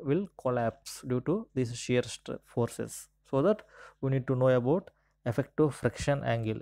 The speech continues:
It is a measure of shear strength of soils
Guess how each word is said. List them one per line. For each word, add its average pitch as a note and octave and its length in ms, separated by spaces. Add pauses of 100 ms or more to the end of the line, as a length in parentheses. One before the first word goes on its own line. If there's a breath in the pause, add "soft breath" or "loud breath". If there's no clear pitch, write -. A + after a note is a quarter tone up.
It B2+ 120
is C#3 160
a C3+ 80
measure C3 440
of C#3+ 360
shear C3 320
strength D3 560 (800 soft breath)
of B2+ 160
soils C#3 560